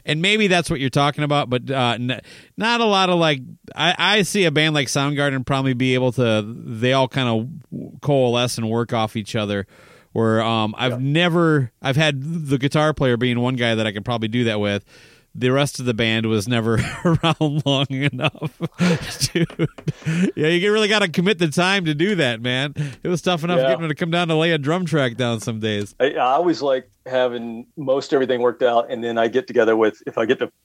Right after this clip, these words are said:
Speaker 2: to work with my favorite drummer, who's, his name's Ken Oberle.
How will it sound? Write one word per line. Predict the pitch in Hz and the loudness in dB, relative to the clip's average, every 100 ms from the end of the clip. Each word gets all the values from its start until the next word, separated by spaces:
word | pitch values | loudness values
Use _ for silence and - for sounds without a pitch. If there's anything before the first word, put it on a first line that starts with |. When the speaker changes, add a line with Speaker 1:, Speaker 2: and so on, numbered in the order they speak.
| - | -8
Speaker 2:
to | |
work | 107 107 120 | -2 0 0
with | - | -4
my | 107 | -4
favorite | 98 131 113 | 2 2 2
drummer, | 110 104 101 | 0 -4 -4
who's, | 101 - | -6 -8
his | 110 95 | -14 -6
name's | 117 104 - | -4 -4 -2
Ken | 123 110 | 0 0
Oberle. | 104 104 104 101 95 | 0 -2 0 -2 -2